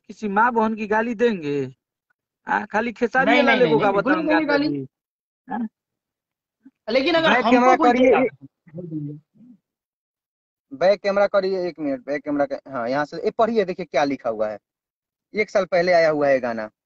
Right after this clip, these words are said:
Speaker 3: गुड्डू रंगीला संजीवनी से आया
Speaker 2: कलर
Speaker 3: हुआ
Speaker 2: दिख
Speaker 3: है,
Speaker 2: रहा है।
Speaker 3: टाइटल पढ़िएगा।
Speaker 1: ये नहीं, बेजमुदा की बात है, ये
Speaker 2: हम्म।
Speaker 1: क्या बात करना है? ये जिसकी
Speaker 3: ऐसा
Speaker 1: बात
Speaker 3: समझिए, मानिए कि आप देखिए समर्थन कर रहे हैं, support कर रहे हैं, अलग बात है,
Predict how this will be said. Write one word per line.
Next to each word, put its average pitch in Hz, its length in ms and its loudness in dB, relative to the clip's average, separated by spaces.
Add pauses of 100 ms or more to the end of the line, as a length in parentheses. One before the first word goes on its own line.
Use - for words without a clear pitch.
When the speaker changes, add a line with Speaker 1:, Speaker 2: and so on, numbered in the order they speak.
(640)
Speaker 3:
गुड्डू 180 240 -2
रंगीला 180 360 2
संजीवनी 165 500 -6
से 156 100 -2
आया 135 140 4
Speaker 2:
कलर 127 80 -2
Speaker 3:
हुआ 120 60 -4
Speaker 2:
दिख 110 80 -2
Speaker 3:
है, 110 60 -6
Speaker 2:
रहा 139 140 -4
है। 139 240 -10
Speaker 3:
टाइटल 190 320 -2
पढ़िएगा। 170 500 -2 (4000)
Speaker 1:
ये 185 160 -20
नहीं, 190 380 -20
बेजमुदा 190 400 -10
की 180 220 -20
बात 143 140 -12 (100)
है, 175 160 -10
ये 156 80 -4
Speaker 2:
हम्म। 143 100 -6
Speaker 1:
क्या 143 100 -10
बात 151 180 -10 (140)
करना 127 260 -20
है? 117 80 -20 (440)
ये 180 60 -20
जिसकी 185 320 -14
Speaker 3:
ऐसा 220 80 0
Speaker 1:
बात - 80 -6
Speaker 3:
समझिए, 233 460 2
मानिए 233 280 2
कि 277 100 -2
आप 240 60 -2
देखिए 220 220 -4
समर्थन 240 520 0
कर 269 120 0
रहे 262 100 2
हैं, 262 80 0
support 262 340 0
कर 254 140 0
रहे 254 80 0
हैं, 254 80 0
अलग 226 260 2
बात 160 280 0
है, 113 140 -6